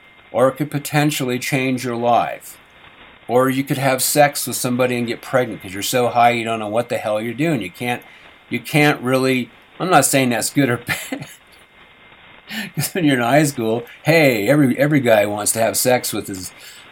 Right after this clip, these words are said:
most every, you know, it, it's, it's a big deal. "Hey, let's get him higher, get this person drunk, and I can have sex with them." And guess what? She calls you up and she's pregnant. And you're eighteen years old, and suddenly you got, you have a family.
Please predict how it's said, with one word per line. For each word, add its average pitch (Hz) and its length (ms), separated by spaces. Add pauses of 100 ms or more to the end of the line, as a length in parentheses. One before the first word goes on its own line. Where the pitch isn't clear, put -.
(280)
most 127 340
every, 101 220
you 123 60
know, 101 260
it, 143 180
it's, 143 420
it's 139 200
a 127 60
big 123 260
deal. 139 280
"Hey, 139 200
let's 147 140
get 175 180
him 143 140
higher, 131 480
get 123 160
this 135 120
person 135 380
drunk, 123 320
and 98 100
I 110 80
can 107 300 (320)
have 123 260
sex - 380
with 113 140
them." 90 160
And 110 240
guess 180 280
what? 185 360
She 180 100
calls 143 320
you 135 100
up 139 120
and 135 120
she's - 200
pregnant. 90 500 (400)
And 135 240
you're 131 340
eighteen 139 460
years 131 260
old, 123 280
and 104 120
suddenly 123 500
you 113 120
got, 107 360 (280)
you 110 140
have 107 160
a 95 60
family. 104 580